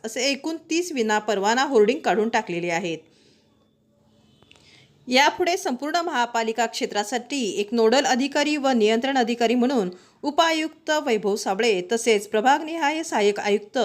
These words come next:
यांची कायमस्वरूपी नोडल अधिकारी म्हणून नेमणूक करण्यात आलेली आहे. पंचवीस जानेवारी दोन हजार चोवीस रोजी राजपत्रामध्ये प्रसिद्धी देऊन संबंधित अधिकारी यांना विनापरवाना बेकायदेशीर होर्डिंग,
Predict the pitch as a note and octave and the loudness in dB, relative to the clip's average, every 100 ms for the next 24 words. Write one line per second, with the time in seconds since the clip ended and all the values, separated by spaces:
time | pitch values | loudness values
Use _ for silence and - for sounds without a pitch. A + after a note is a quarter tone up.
0 | F3 G3+ A3 A#3 B3 B3 A3+ C4+ C#4+ D4 | 0 2 2 0 0 2 4 2 -4 -6
1 | D4 D#4 C4 G#3 A3+ A3 G#3+ G#3+ G#3 A#3 | -4 -4 0 2 2 2 -2 0 0 0
2 | B3+ C4+ F3+ F3+ - - - B3+ C#4 D4 | 0 -2 -4 -8 -18 -20 -6 2 2 2
3 | F4 B3+ A3+ A#3+ G3+ F3+ F3+ A3+ F3 E3+ | 0 2 2 2 2 2 0 -2 -4 -8
4 | - - - D4 C#4+ F4+ F4+ F4 E4+ E4+ | -14 -20 -2 0 4 2 4 2 2 0
5 | F4 C4 A3+ A#3+ G#3+ A3 G#3+ G#3+ A3 A3+ | 0 2 2 4 0 2 2 2 -2 0
6 | C4 C4 G#3 F3+ - - A3 C4 D#4+ E4 | 0 0 -2 -4 -10 -4 2 2 2 -8
7 | E4 D4+ D4+ C#4+ D#4 D#4 A#3+ G#3 G#3 G3+ | -4 -4 -4 -6 -8 -6 -6 -4 -4 0
8 | A3+ C#4 - C4+ A#3 B3 E4+ F4 A3+ A3 | 0 0 -4 -2 0 0 -2 -2 -2 -2
9 | A3 G#3+ A3 A#3 C4 G3 F#3 A#3 B3+ D4+ | -2 0 2 2 2 2 2 0 2 2
10 | D#4 C#4 C#4 C#4+ C4+ G#3 G#3 G#3 G#3+ A3+ | 0 0 2 2 4 2 4 0 0 -2
11 | D#4 C4 G#3 F#3+ B3 G3 | -4 0 2 4 2 -4